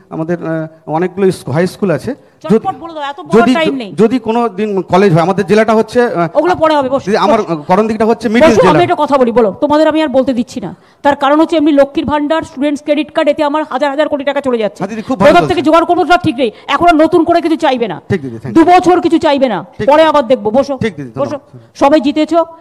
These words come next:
Speaker 2: Individual মানুষের এত উপকার করা হয়েছে, তোমাদের লজ্জা করে না যে এই টাকাগুলো আসবে কোত্থেকে? তোমার idea আছে লক্ষ্মী ভাণ্ডারে কত কোটি টাকা যাচ্ছে, কত হাজার কোটি টাকা? সেটাও তো গভর্নমেন্টের program।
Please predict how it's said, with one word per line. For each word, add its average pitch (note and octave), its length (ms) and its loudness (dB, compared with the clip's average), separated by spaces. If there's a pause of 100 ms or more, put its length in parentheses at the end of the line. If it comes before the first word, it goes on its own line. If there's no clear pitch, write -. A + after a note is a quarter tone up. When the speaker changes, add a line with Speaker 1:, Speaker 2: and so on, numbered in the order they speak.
(180)
Speaker 2:
Individual D#4 520 2
মানুষের D4 340 -4
এত C#4+ 180 -2
উপকার D4+ 320 -2
করা C#4+ 160 -2
হয়েছে, C#4+ 180 -2
তোমাদের D4+ 240 -4
লজ্জা C4+ 280 -4
করে D#4+ 180 -2
না D#4 120 -10 (1300)
যে C4 120 0
এই D#4+ 100 0
টাকাগুলো D#4 380 -2
আসবে C#4 260 -2
কোত্থেকে? D4 380 -10 (1600)
তোমার D4 140 4 (140)
idea E4 280 2
আছে F4 160 -6
লক্ষ্মী C#4+ 240 0
ভাণ্ডারে D4 300 -2
কত C#4 180 -4
কোটি D4 200 -8
টাকা D#4 160 -6
যাচ্ছে, D4+ 220 -10
কত C#4+ 180 -6
হাজার D4 200 -2
কোটি D4+ 180 -10
টাকা? D4 140 -8 (460)
সেটাও E4 200 2
তো F4 100 -2
গভর্নমেন্টের E4 380 0
program। F#3 240 -8